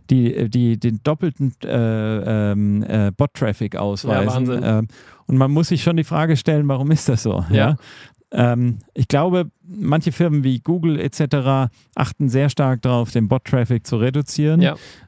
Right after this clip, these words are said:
Speaker 1: Ähm, aber gerade kleine Anbieter haben vielleicht die technische Möglichkeit gar nicht.
Speaker 2: Mhm. Richtig.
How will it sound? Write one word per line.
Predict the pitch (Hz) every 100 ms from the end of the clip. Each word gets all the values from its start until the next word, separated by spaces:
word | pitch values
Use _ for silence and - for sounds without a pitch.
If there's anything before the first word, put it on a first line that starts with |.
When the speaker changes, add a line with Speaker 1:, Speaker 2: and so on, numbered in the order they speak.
| _ -
Speaker 1:
Ähm, | 123 120 120 120
aber | - 127 123 120 117
gerade | 127 127 127
kleine | 151 151 147 -
Anbieter | 110 113 110 131
haben | 127
vielleicht | 123 113 -
die |
technische | 101 135 139 117 113
Möglichkeit | 156 131 95 - 90 -
gar | 101 90
nicht. | -
Speaker 2:
Mhm. | 139 131 139 143 - - - - - 131
Richtig. | 123 123 113